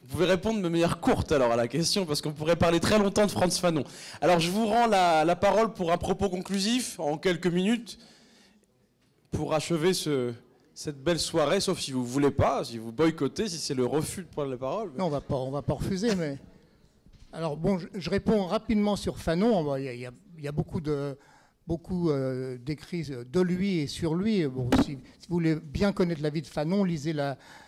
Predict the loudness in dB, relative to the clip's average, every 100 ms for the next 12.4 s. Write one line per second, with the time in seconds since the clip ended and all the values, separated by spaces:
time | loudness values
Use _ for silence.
0 | -20 -14 -10 -8 -6 -6 -4 -4 -4 -4
1 | -4 -4 -6 -6 -8 -10 -8 -8 -8 -10
2 | -8 -8 -6 -6 -6 -6 -8 -8 -8 -6
3 | -4 -2 -2 -6 -6 -8 -6 -4 -4 -8
4 | -20 -10 -4 -2 -2 -6 -10 -18 -8 -4
5 | -4 -6 -8 0 2 4 2 0 0 2
6 | 2 2 2 0 0 0 0 0 0 -2
7 | -14 -20 _ -10 -6 -4 -4 -6 -6 -10
8 | -8 -6 -6 -6 -6 -8 -10 -12 -16 -20
9 | -20 _ -20 -20 -20 -20 -20 -14 -6 -2
10 | 0 0 -2 -4 -4 -2 -4 -2 -4 -6
11 | -4 0 0 -2 -4 -2 0 -2 -2 -2
12 | 0 2 2